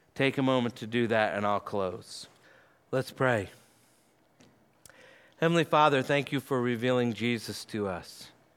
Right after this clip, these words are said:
For those of us who need a new perspective on our world, on our life, on all those questions we can't answer this side of heaven,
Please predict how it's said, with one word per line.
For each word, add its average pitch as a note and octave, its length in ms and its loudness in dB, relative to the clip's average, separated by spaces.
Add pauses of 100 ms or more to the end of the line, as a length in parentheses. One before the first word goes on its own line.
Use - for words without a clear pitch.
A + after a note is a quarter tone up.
(440)
For D3 120 2
those E3 260 6
of E3+ 80 4
us E3 220 4
who D#3+ 80 2
need D#3+ 180 4
a C#3+ 60 2
new D3+ 160 2
perspective D3+ 720 0
on C3 140 4
our B2+ 140 4
world, C3+ 380 2
on B2 160 2
our A#2 140 2
life, B2+ 340 2
on A2 140 -2 (320)
all D3+ 140 6
those C#3+ 180 2
questions C#3+ 500 0
we B2+ 120 -2
can't C3 300 0
answer B2+ 380 0
this A#2 140 -2
side A#2+ 280 2
of G#2+ 80 2
heaven, F#2+ 380 -2